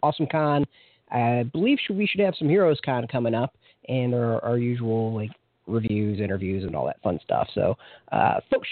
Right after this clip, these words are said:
check that out every single day at graphicpolicy dot com 'cause there's always something new. And, uh, if you don't wanna go and check a website all the time, you can follow us at,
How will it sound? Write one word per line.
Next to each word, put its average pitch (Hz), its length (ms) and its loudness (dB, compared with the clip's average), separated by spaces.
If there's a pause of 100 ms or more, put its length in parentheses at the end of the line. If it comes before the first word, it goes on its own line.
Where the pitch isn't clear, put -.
(100)
check - 160 -8
that 160 140 0
out 143 180 0
every 135 140 -2
single 135 200 -2
day 131 200 0
at - 160 -6
graphicpolicy 110 640 -8
dot 110 220 -6
com 107 440 -6
'cause 107 200 -8
there's 107 200 -10 (160)
always 113 360 -2 (100)
something 107 580 -6
new. 104 420 2 (300)
And, 117 320 4
uh, 107 280 0
if - 120 -4
you 196 60 4
don't 220 100 4
wanna 196 220 2
go 170 120 4
and 147 80 2
check 147 140 -2
a 139 40 0
website 131 440 0
all 127 100 0
the 123 60 -8
time, 123 280 -4
you 117 100 -6
can 113 220 -10
follow 120 280 4
us 113 160 2 (140)
at, 113 200 -2